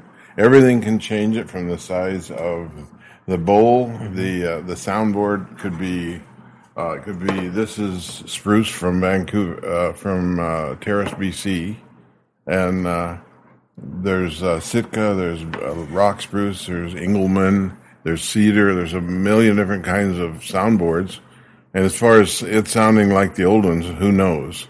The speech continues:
Speaker 2: Mm-hmm.
Speaker 1: 'Cause none have survived from the Middle Ages. There are some who have survived from, uh, the Renaissance, but they're not playable. You've strung 'em up, they'd fall apart probably.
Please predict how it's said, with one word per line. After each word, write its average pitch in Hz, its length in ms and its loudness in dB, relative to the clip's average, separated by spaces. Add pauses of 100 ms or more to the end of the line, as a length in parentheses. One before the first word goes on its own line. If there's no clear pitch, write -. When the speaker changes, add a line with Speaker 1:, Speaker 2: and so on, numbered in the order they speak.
Speaker 2:
Mm-hmm. 107 260 -14
Speaker 1:
'Cause 87 220 0
none 101 320 6
have 90 260 0
survived 92 480 0
from 87 140 -6
the 85 60 -2
Middle 87 300 0
Ages. 76 380 -4
There 92 160 0
are 123 220 6
some 98 480 -2
who 95 180 -4
have 85 240 -4 (160)
survived 87 500 -2
from, 85 500 -4 (560)
uh, 82 260 4
the 85 100 0
Renaissance, 90 720 2
but 82 380 0
they're 90 120 -2
not 95 200 0
playable. 82 640 -4 (120)
You've 90 260 -4
strung 87 320 -2
'em 80 140 -2
up, 85 180 -2
they'd 76 180 -8
fall 76 240 -6
apart - 380 -6
probably. 60 500 -10